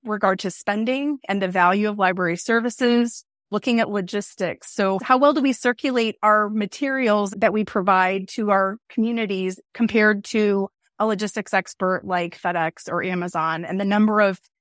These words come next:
patrons we have compared to the number of patrons they have?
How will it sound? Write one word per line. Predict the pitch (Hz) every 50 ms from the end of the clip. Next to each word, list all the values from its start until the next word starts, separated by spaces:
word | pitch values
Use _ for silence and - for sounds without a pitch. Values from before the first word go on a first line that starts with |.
| _ -
patrons | - 254 247 247 - - 247 220 214 202
we | 196 214 220 220
have | 190 208 196 185 180 180 175 185 -
compared | - 208 175 196 190 185 -
to | -
the | 202 190
number | 180 175 170 175 170
of | 170 -
patrons | - 190 175 170 - - 180 175 175 185 -
they | - 165 170 175 175
have? | 170 - 151 - - - 151 - -